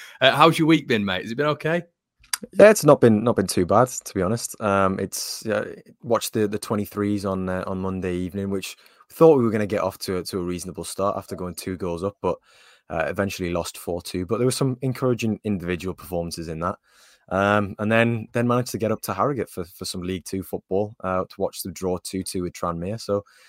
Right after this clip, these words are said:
Speaker 2: that was nice on my, on my day off. Um, but yeah, what about yourself, eh?
Speaker 1: Uh, nothing much, mate. It's, it's the weather. The weather's been
Speaker 2: You've been
Speaker 1: appalling.
Speaker 2: wallowing. You've been
Speaker 1: Yeah.
Speaker 2: wallowing, haven't you?
Speaker 1: Yeah, yeah. th-, w-, well, nothing's happened this week, J D. Nothing's happened. It's just
Speaker 2: <laughs>
Speaker 1: bad
Speaker 2: In,
Speaker 1: weather.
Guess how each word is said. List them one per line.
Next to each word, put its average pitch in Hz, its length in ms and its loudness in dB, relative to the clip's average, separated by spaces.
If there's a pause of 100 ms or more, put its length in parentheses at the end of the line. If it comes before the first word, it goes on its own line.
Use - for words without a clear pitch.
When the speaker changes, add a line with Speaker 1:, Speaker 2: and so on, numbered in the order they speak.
(140)
Speaker 2:
that 107 100 -8
was 104 100 -2
nice 101 280 0
on 101 80 -4
my, 98 80 0
on 95 160 -4
my 92 100 2
day 87 160 -2
off. 113 400 -2
Um, 101 340 -6
but 107 140 -4
yeah, 131 160 2
what 117 140 2
about 113 180 4
yourself, 117 320 0
eh? 131 120 -4 (800)
Speaker 1:
Uh, 147 420 0 (100)
nothing 143 380 -6
much, - 260 -6
mate. 98 140 -6
It's, - 120 -8
it's 135 160 -2
the 165 100 2
weather. 151 480 -4 (260)
The 113 80 -6
weather's 160 420 -2
been 87 300 -8 (140)
Speaker 2:
You've 107 100 -4
been 120 100 4
Speaker 1:
appalling. 113 300 6
Speaker 2:
wallowing. - 220 0 (120)
You've 110 160 -6
been 107 180 -2
Speaker 1:
Yeah. 95 140 0
Speaker 2:
wallowing, 87 240 -4
haven't 90 240 -8
you? 85 160 -10 (240)
Speaker 1:
Yeah, 139 180 -6
yeah. 135 240 -6
th-, 135 140 -10
w-, 135 500 -8
well, 143 140 0
nothing's 147 300 -4
happened 131 280 -6
this 98 140 -6
week, 85 160 -8
J 80 180 -8
D. 71 160 -10
Nothing's 98 320 -8
happened. 101 240 -10
It's 85 140 -4
just 95 100 -8
Speaker 2:
<laughs> 135 80 -6
Speaker 1:
bad 98 200 0
Speaker 2:
In, - 40 -16
Speaker 1:
weather. 98 400 0